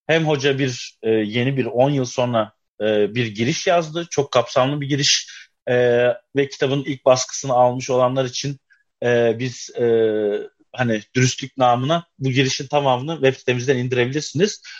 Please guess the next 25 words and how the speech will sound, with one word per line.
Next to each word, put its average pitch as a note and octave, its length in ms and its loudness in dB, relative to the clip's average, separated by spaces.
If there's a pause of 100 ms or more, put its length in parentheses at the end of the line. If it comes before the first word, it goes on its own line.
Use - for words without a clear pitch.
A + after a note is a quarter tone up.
(140)
Aynı F3+ 220 2
zamanda F3+ 360 2
ama G#3+ 180 -2
kitaba, F#3+ 640 0
e, C3+ 60 2 (880)
Fatih C3+ 400 2
Hoca, E3+ 360 0 (480)
e, - 180 0
neredeyse D3+ 520 2
yüz D#3+ 280 -4
sayfa C#3 320 4
kadar C#3+ 300 2
bir D#3+ 120 -4
ek D3 240 0
yaptı. C3 480 0 (320)
E, A2+ 220 0
dönem D3 340 0
belgeleri, A#2 560 0
fotoğrafları, B2 1000 0 (340)
e, B2 480 4
çeşitli - 380 -6
arşiv B2 500 2 (440)
dokümanlarıyla C3 880 2 (340)
gerçekten, D3+ 640 2 (200)
e, C3+ 40 -2